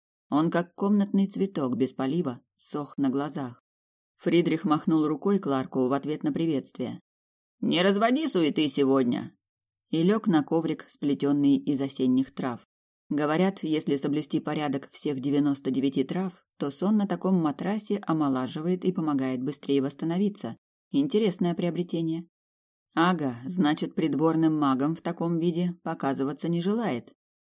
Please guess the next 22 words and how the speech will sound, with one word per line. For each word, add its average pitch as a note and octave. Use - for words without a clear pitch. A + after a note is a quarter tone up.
Тут C#3+
же C3
уяснил C3
Кларк C3
Розенберг, E3
разглядывая D#3
обстановку. E3
Расписной D3
ковер C#3
свернут D3+
трубой D3
у C3+
стены. D3+
Изысканная D#3+
мебель D#3
выстроилась D#3+
в C#3
ровный D#3
ряд F#3
у C3
зашторенных C3+
окон. C3